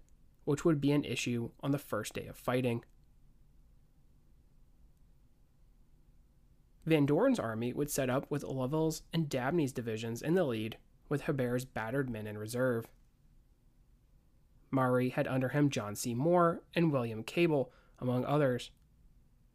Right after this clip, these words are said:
John Creed Moore had served in the Army prior and fought in Florida against the Seminole. He will go on to command in the West under Bragg, but will resign before the end of the war.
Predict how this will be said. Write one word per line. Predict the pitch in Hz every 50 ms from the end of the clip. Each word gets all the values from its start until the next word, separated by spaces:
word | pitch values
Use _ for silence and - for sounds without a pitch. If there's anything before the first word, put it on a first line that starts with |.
| - - - - - - _ - - _ _ _ _ _ - _ _ - -
John | - 151 135 127 123
Creed | 120 - 139 127 120
Moore | 123 123 139 143 156 156 151 147 -
had | - 165 -
served | - - 156 156 156 151
in | 180 180
the | 180 -
Army | - 143 131 123 123 127 127
prior | - - - 151 143 143 135 127 123 123 - - _ _ _ _ - - -
and | 190 196
fought | - - 208 208 208
in | 202
Florida | 170 - 143 135 131 127 131 123
against | 131 135 127 117 127 -
the | - 120
Seminole. | - - 151 160 165 151 139 123 110 110 - - - - _ _ _ _ _ _ _ _ - - - _ - - _ _ _ - _ - - - - _ _ _ _ _ _ _ _ _ - - - - - _
He | - 208
will | 208 202
go | 170 156 147 143
on | 135 135
to | 135 -
command | - - 139 131 123 120 120
in | 120
the | 117 113
West | 120 120 127 - - -
under | 135 123 113 110 107
Bragg, | 135 131 131 135 135 139 139 - - - - - -
but | 160 143
will | 185 190
resign | 185 190 180 175 160 151 143 139 143 143
before | 147 143 - - 151 151
the | 151 - -
end | 123 113 107
of | 107
the | - 104
war. | 107 113 123 135 143 143 135 127 120